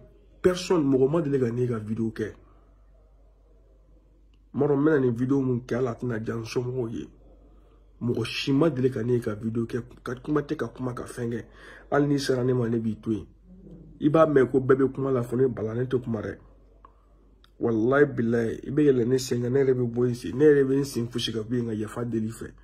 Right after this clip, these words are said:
Tellement que n tɛ fɛ ni mɔgɔ ka se ɲɔgɔn ma. Mais je vois que aw ta, c'est dépassé. Sunguruba dama dama fara faralen ɲɔgɔn kan, ka page dayɛlɛ ko Mali joli den. A tɛ foyi la ka mɔgɔw buruja,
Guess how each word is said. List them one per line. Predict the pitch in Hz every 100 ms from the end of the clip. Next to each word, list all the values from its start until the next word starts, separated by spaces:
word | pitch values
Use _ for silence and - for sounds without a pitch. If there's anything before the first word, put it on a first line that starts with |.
| - - - -
Tellement | 156 156 147 135
que | 120 120 98 - - - -
n | 139
tɛ | 160
fɛ | 180 135
ni | 143
mɔgɔ | 135 113 110
ka | 107
se | 117
ɲɔgɔn | 117 120
ma. | 120 - - - _ _ _ -
Mais | 123
je | 120 123
vois | 120 135 147
que | 135
aw | 147
ta, | 143 - 120 113 - - - -
c'est | - - 113 104
dépassé. | 127 127 120 - 120 104 - - - _
Sunguruba | - - 147 147 147 151
dama | 131 113 135
dama | 117 117 127
fara | - -
faralen | - 104 120 127 120
ɲɔgɔn | 120 120 107
kan, | 101
ka | - -
page | 131 156
dayɛlɛ | 127 127 117 117
ko | 147
Mali | 131 110 120
joli | 117 107 110
den. | 110 113 - - - - -
A | -
tɛ | 131 196
foyi | 180 214 196
la | 170
ka | 139 131
mɔgɔw | 127 143 139 113 -
buruja, | 107 123 139 127 139 117